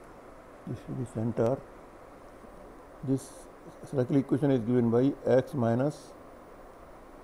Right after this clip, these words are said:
x one into x minus x two plus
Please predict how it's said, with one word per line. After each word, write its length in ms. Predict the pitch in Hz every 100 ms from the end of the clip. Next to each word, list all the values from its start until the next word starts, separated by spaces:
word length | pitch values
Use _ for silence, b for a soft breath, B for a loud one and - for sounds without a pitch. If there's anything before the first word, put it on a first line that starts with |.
| - - - - - - - - - - - - - -
x 240 | 123 120 -
one 380 | 117 135 156 156 - - - - - - -
into 240 | 120 - - -
x 260 | 120 -
minus 360 | 123 120 123 - -
x 240 | 107 104 - -
two 180 | 131 127 -
plus 240 | 135 131